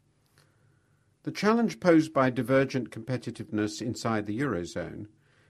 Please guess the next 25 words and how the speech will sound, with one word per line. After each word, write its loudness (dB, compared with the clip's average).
has -4
been 4
widely 2
discussed -4
for -8
the -4
case -8
of -6
Italy. -6
But -4
Spain 2
is -2
even 4
more 6
interesting. 0
Spain, 2
unlike 0
Italy, -10
has -6
been 6
an 8
enormous 6
economic -6
success. -8
Spain, -2